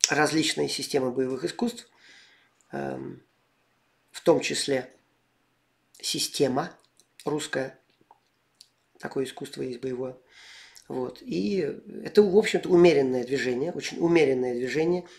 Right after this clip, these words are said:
медленная тренировка, медленные, различные типы нагрузок, конечно. Мы работаем с эффективностью энергорасхода именно в физическом смысле.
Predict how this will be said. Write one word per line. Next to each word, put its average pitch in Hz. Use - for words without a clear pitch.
медленная 123
тренировка, 131
медленные, 135
различные 160
типы 139
нагрузок, 165
конечно. 135
Мы 143
работаем 135
с -
эффективностью 139
энергорасхода 131
именно 131
в 120
физическом 127
смысле. -